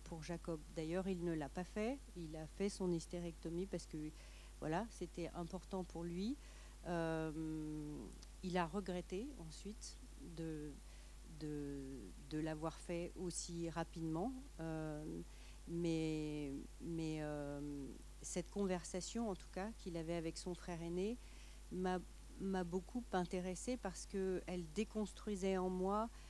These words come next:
énormément de, de choses par rapport au rôle que la société, euh, a construit, euh, pour nous, euh,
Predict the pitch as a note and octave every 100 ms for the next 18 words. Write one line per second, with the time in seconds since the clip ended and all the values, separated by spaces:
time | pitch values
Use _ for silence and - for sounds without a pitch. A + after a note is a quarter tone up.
0 | - - - - G#3 G#3+ G#3+ G#3+ G#3 G#3+
1 | A#3 G3+ F#3 F3 E3+ E3+ E3 E3 - -
2 | - - - - - E3+ F3+ - G#3+ A3
3 | - F3+ E3+ F3 G3+ G#3 F#3 F3 D#3+ E3+
4 | G#3+ A#3+ F3+ - - - - - F#3+ F#3+
5 | F3+ G3 - G3 F#3 G#3+ A3+ B3+ - -
6 | - - - F3 F3 E3 D#3 - E3+ -
7 | G3+ G3+ - C4 C4+ B3 F3+ E3 D#3 D3+
8 | - D3+ - - - F3 F#3 G3 G#3 G#3+
9 | F#3 D#3+ D3+ D3+